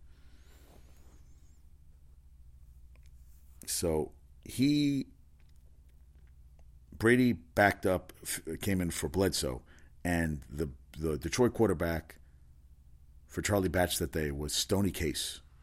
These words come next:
at, I think, New Mexico State. How about that? Now, you want to hear something crazy.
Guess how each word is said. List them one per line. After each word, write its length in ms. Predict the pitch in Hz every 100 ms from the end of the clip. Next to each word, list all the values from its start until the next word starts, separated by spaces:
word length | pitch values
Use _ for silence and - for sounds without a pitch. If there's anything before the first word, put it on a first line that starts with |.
| -
at, 120 | 76 76 -
I 40 | 196
think, 160 | 202
New 120 | 151
Mexico 340 | 127 123 - -
State. 420 | - 90 90 - - - - - - - - - - - -
How 100 | 87
about 160 | 80
that? 220 | - 65 - - - -
Now, 240 | 98 90 - -
you 140 | 101
want 240 | 117 110 -
to 60 |
hear 120 | 117 -
something 240 | 90 82
crazy. 420 | - 90 76 69